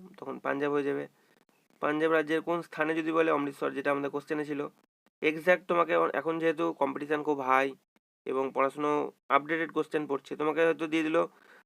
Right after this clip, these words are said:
যে জালিয়ানওয়ালাবাগ হত্যাকাণ্ড হয়েছিল উনিশশো উনিশ সালের কবে, এগারোই এপ্রিল, বারোই এপ্রিল, তেরোই এপ্রিল, চোদ্দোই এপ্রিল, বা এরকম দিয়ে দিল, তেরো, বিভিন্ন রকম তোমাকে হয়তো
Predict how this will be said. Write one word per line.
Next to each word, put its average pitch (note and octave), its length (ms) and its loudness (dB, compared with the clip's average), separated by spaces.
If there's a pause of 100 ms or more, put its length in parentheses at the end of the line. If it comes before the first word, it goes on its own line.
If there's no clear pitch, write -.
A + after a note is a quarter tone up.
(180)
যে C#3 100 2
জালিয়ানওয়ালাবাগ F3 840 8
হত্যাকাণ্ড E3 460 2 (840)
হয়েছিল D#3+ 300 0
উনিশশো E3+ 420 -2
উনিশ D#3+ 240 -2
সালের D3+ 340 2 (800)
কবে, C3 240 4 (480)
এগারোই D3+ 280 4
এপ্রিল, D#3+ 280 -2
বারোই D3 260 6
এপ্রিল, D#3 300 -2
তেরোই D3 240 4
এপ্রিল, D#3 260 -2
চোদ্দোই D3 280 0
এপ্রিল, C3 240 -6 (1160)
বা C#3+ 140 8
এরকম D#3 340 6
দিয়ে D#3+ 120 -2
দিল, D#3 200 0 (440)
তেরো, D#3+ 300 6 (460)
বিভিন্ন F#3 240 2
রকম F#3 240 4
তোমাকে F3+ 220 2
হয়তো F3+ 220 2